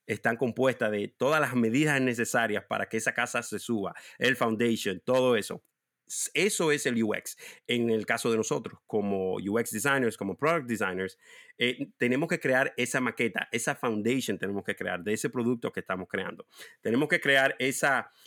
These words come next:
ese user flow que va y dice, ok, yo quiero hacer una transacción, quiero pasarle dinero, eh, desde mi cuenta a Juan, voy a pasarle dinero.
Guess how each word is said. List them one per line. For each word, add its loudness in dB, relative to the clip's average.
ese 0
user 0
flow 0
que 0
va 0
y -2
dice, 2
ok, -4
yo 0
quiero 0
hacer 0
una -2
transacción, -2
quiero 0
pasarle 0
dinero, 2
eh, 2
desde 0
mi 0
cuenta 0
a -2
Juan, 0
voy 0
a 0
pasarle -2
dinero. -4